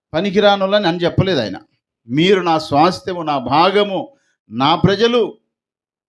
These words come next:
అని మాట్లాడాడు, నా పిల్లలని మాట్లాడాడు. కానీ వాళ్ళకు వాళ్ళు ఏమైపోయారు? పాపిష్టి జనమైపోయారు, దోషభరితమైన ప్రజలైపోయారు, దుష్ట సంతానం అయిపోయారు, చెరుపు చేసే పిల్లలైపోయారు.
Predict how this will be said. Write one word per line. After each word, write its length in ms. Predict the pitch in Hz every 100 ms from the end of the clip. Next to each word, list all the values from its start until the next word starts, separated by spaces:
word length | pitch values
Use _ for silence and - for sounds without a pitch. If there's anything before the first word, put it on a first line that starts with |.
| _ 139
అని 140 | 214
మాట్లాడాడు, 520 | 220 185 151 135 110
నా 120 | 131
పిల్లలని 420 | 170 185 233 262 247
మాట్లాడాడు. 520 | 202 143 123 101 92
కానీ 600 | 131 143 127 113 117 117 _ _ 110
వాళ్ళకు 380 | 139 156 139
వాళ్ళు 340 | 139 143 196 214
ఏమైపోయారు? 440 | 185 190 165 175
పాపిష్టి 560 | 180 151 156 165 - 143
జనమైపోయారు, 840 | 135 160 190 180 151 139 131 127 _ _ -
దోషభరితమైన 720 | 165 175 180 160 160 156 147
ప్రజలైపోయారు, 1000 | 139 143 196 220 196 175 156 143 135 - _ -
దుష్ట 220 | 151 160
సంతానం 520 | 180 180 202 233 247
అయిపోయారు, 420 | 226 202 170 165 156
చెరుపు 380 | - 185 185
చేసే 320 | 190 175 156 151
పిల్లలైపోయారు. 880 | 156 214 277 269 196 143 101 67